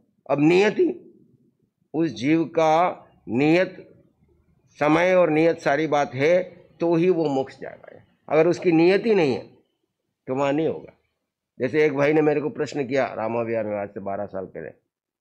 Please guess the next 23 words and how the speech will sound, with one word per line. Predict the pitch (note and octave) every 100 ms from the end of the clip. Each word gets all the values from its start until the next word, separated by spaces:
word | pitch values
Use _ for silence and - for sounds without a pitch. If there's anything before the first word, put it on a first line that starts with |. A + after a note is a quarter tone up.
| _ _ _ A2+
दो | A2
हज़ार | A2+ A2
बारह | G#2 G#2+ A2+
की | G#2+ A2 -
चातुर्मास | - G2 A2 G#2+ G#2+ G#2+ -
में | G2+
हम, | F2+
अ, | F#2 - -
साधना | - _ A2 A2+ C3
काल | B2 G#2+
में | G#2 G2+
बैठे | G2+
हुए | G2 F#2
थे, | C#2+ -
तो | _ _ _ C3
एक | A#2+
वास्तुशास्त्री | C#3+ C#3+ E3 C3+ A#2+ - G2+
आया, | C#2+ - _ _ _ _ _
उसने | - C3
मुझे | C#3
काउंटर | C3+ C3 C#3 C#3
क्वेश्चन | B2+ A#2+ A#2+
किया, | A2 -